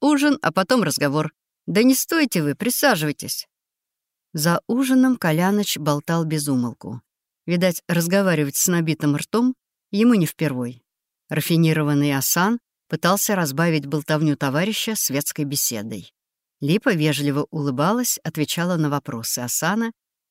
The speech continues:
и ждала, когда же, наконец, закончится этот балаган и гости перейдут к главному. Чай решено было пить в гостиной. Неугомонному Колянычу захотелось полюбоваться рыбками.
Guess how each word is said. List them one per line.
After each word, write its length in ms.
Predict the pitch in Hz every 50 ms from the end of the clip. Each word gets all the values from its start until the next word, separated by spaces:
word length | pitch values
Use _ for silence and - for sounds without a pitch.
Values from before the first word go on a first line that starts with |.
| _ -
и 80 | 277 247
ждала, 420 | 208 185 180 175 175 196 220 226
когда 400 | - 202 185 180 180 196 226 247
же, 120 | 220 220
наконец, 640 | 196 185 175 156 - 175 170 185 196 208 - - - -
закончится 720 | 160 160 180 170 - - 190 190 180 - 190 160 - 190
этот 240 | 185 165 - 175 156
балаган 540 | 156 160 156 151 151 143 165 180 208 220 208 _ _ _ _ _ -
и 120 | - 175 156
гости 380 | 143 156 165 175 - - 185
перейдут 580 | 165 - 170 147 147 139 123 147 156 156 - - _ -
к 40 | -
главному. 760 | 143 127 151 147 139 123 113 117 117 113 113 123 117 113 113 _ _ _ _ _ _ _ _ _ _ _ _ _ _ _ _ _ _ _ _ _ _ _ _ -
Чай 340 | - - 254 277 277 262 240
решено 420 | 202 170 - - 214 214 233 233
было 240 | 202 208 196 185 170
пить 320 | - - 214 - - - -
в 100 | 170 165
гостиной. 720 | 165 190 185 - - - 156 139 123 120 117 113 131 147 -
Неугомонному 720 | - 175 170 160 165 175 170 175 170 160 156 156 156 151
Колянычу 680 | - 165 156 175 202 247 269 269 254 - - 262 262
захотелось 640 | 233 190 160 151 - 165 156 - 196 202 220 220 -
полюбоваться 760 | - - 160 156 143 156 147 135 151 170 175 - - 170 156
рыбками. 640 | 135 135 135 123 _ - - 135 120 113 110 120 -